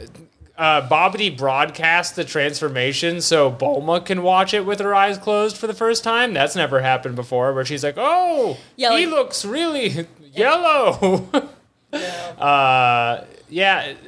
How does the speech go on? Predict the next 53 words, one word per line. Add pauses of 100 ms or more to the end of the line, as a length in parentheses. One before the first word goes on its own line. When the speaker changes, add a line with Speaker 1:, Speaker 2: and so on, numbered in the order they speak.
(100)
Speaker 1:
number
one
Greek
chorus
episode
right
here.
I
give
it
three
out
of
seven
Dragon
Balls.
Really
enjoyed
all
the
yelling. (720)
Uh, (100)
you'll
watch
the
clip
on
YouTube
of
how
much
yelling
it
is. (280)
Speaker 2:
Lawson,
what
are
you
giving
this? (220)
Speaker 3:
Yeah,
I
mean,
I'm
pretty
much
the
same
wavelength
as
Alex.
I
mean,